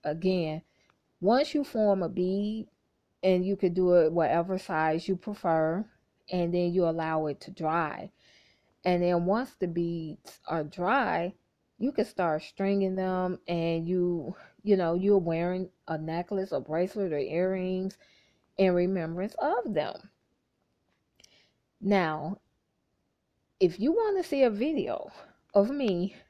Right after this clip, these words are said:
making beads in memory of loved ones, feel free to share in the comments, and I will respond.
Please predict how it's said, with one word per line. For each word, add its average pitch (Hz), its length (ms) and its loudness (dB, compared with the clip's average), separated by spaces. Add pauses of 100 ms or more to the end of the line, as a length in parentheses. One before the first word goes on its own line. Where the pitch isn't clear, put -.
making 196 520 0
beads 190 760 -6
in 175 200 -2
memory 196 400 -2
of 180 440 2
loved 180 380 0
ones, 156 480 -10 (560)
feel 302 320 4
free 254 300 -2
to 214 140 -8
share 202 340 -2
in 180 80 -8
the 175 80 -8
comments, 185 840 -8 (520)
and 202 340 2
I 170 100 -2
will 226 160 -4
respond. 190 800 -4